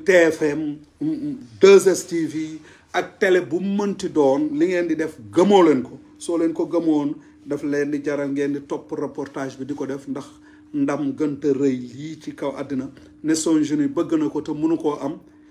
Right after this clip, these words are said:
kër Cheikh Ibrahima Niass ñëw def ko, kon suñ ko defee ñun loolu dañ ciy sant Yàlla. Léegi nag ndaw yi nga xam ne nag mooy ñi nga xam ne jàng nañ affaire visuel,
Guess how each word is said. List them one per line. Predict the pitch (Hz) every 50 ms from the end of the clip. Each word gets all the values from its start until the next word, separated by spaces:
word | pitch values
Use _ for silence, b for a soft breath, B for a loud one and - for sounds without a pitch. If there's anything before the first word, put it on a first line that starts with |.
| B B -
kër | - 165 156
Cheikh | - - 156 151 160
Ibrahima | 143 151 151 151 147 151 147 143
Niass | 147 143 139 - -
ñëw | 151 147 143 139 135
def | 139 165 165 -
ko, | - 139 139 - - B B B B B B B -
kon | - 143 147 147
suñ | - 156 147 147
ko | - - 143
defee | 143 143 143 147 143 139 139
ñun | 135 143 147 143 143 139
loolu | 139 139 131 139
dañ | 131 139
ciy | - 139
sant | 131 - - 127 120 -
Yàlla. | 135 127 120 117 - B B B B B B B B -
Léegi | 151 170 190 180 180 190
nag | 175 170 170 - 165
ndaw | 156 160 175 170 170
yi | 170 170 175
nga | 185 185 185 -
xam | 190 185 180
ne | 170 160
nag | 160 156 156 - -
mooy | 147 143 156 160 160 160 156
ñi | 160 160 165
nga | 175 170
xam | - - 160 160 151
ne | 143 139 -
jàng | - 180 190 190 185 175 160
nañ | 156 147 139 135 135
affaire | 147 151 147 - 156 151 151 147 139 131 123 - B B B B B -
visuel, | 139 107 139 160 139 120 151 147 139 139 135 139 139